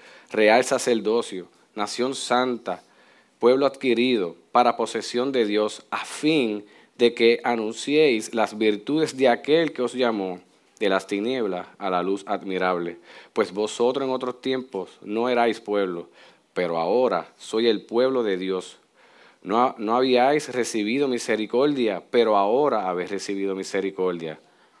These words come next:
Amados, os ruego, como a extranjero y peregrino,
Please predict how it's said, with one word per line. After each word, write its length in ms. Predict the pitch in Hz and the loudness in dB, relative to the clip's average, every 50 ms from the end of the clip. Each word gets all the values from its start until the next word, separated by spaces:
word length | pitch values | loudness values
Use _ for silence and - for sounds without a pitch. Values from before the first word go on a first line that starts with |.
| _ _ _ _ | _ _ _ _
Amados, 760 | - 107 104 104 110 113 117 110 101 90 80 78 - - - - _ _ - | 0 2 2 4 4 4 4 4 4 0 -4 -8 -12 -18 -20 -20 _ _ -4
os 240 | 113 104 - - - | -4 -4 -4 -4 -2
ruego, 440 | 113 120 123 120 107 95 85 80 - _ _ _ _ _ _ _ _ _ _ | 0 4 4 4 4 2 -2 -8 -12 _ _ _ _ _ _ _ _ _ _
como 240 | - 110 104 101 98 | -4 -2 0 0 -2
a 20 | |
extranjero 540 | 95 - - 110 107 101 101 120 135 147 151 | -2 -2 -2 -4 -4 -2 0 0 2 2 2
y 40 | 143 | 2
peregrino, 720 | 147 143 135 135 131 127 135 143 135 123 104 92 92 | 2 2 2 2 2 2 2 0 0 0 -2 -4 -8